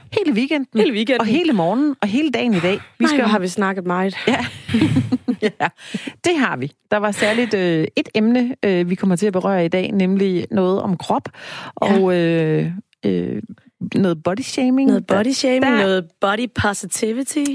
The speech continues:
Speaker 1: der gik, øh, der gik bølgerne højt, øh, i vores, øh,
Speaker 2: Altså
Speaker 1: redaktionslokale, og det ved jeg ikke, om det kommer til at gøre i dag i, øh, Firtoget, men, øh, måske. Det er jo også lidt op til vores, vores kære lyttere, der sidder derude og, og
Speaker 2: Ja.
Speaker 1: byde ind med det,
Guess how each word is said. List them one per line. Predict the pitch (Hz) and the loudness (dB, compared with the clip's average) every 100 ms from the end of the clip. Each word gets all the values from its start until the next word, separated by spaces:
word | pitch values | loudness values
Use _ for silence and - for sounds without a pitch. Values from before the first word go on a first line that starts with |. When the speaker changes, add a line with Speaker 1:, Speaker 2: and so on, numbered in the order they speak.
| 269 _ _ _ - | -8 _ _ _ -4
Speaker 1:
der | 220 | -4
gik, | 208 240 247 - | 0 -2 -2 -2
øh, | 247 214 196 180 185 | 0 0 0 -2 -2
der | |
gik | 226 247 | -2 -2
bølgerne | 254 254 277 254 | -2 0 0 0
højt, | 214 240 - - - - - | 0 -2 -6 -8 -12 -6 -2
øh, | 202 190 180 180 | 0 0 0 0
i | 196 | 0
vores, | 185 180 - - | 0 -2 -4 -4
øh, | 190 170 160 | -2 0 0
Speaker 2:
Altså | 160 202 | 0 0
Speaker 1:
redaktionslokale, | 185 175 233 196 185 185 190 196 | 0 2 0 0 -2 -2 -2 0
og | 190 196 | 0 0
det | 277 277 | -2 -2
ved | 311 | 0
jeg | 202 | 0
ikke, | 240 233 | 0 -2
om | 214 | -2
det | 202 | -2
kommer | 226 202 | -2 -2
til | 247 | -2
at | 196 | 0
gøre | 160 160 196 214 - | 0 0 0 -2 -2
i | |
dag | 185 185 175 - | -2 0 -2 -4
i, | - 175 160 | -2 0 0
øh, | |
Firtoget, | 151 185 180 196 147 156 | 0 -2 -2 0 0 0
men, | 160 156 | 0 0
øh, | 151 147 151 | 0 0 0
måske. | 220 - 392 381 | -2 -2 -2 -2
Det | - | -2
er | 302 | 0
jo | |
også | 269 285 - | 0 -2 -2
lidt | 277 | -4
op | |
til | - | -2
vores, | 233 190 190 - - - - - - - | -2 0 -2 -8 -20 -20 -18 -20 -14 -6
vores | 196 | -2
kære | 208 196 | 0 0
lyttere, | 208 254 | 0 0
der | 190 | -2
sidder | 180 220 196 | -2 -2 0
derude | 180 185 208 180 | 0 0 0 0
og, | - | 0
og | 156 - - - _ _ _ _ _ _ _ _ - | -2 -4 -20 -20 _ _ _ _ _ _ _ _ -4
Speaker 2:
Ja. | 220 | 0
Speaker 1:
byde | 175 175 | 2 0
ind | 226 | -2
med | 151 | -4
det, | 180 | -4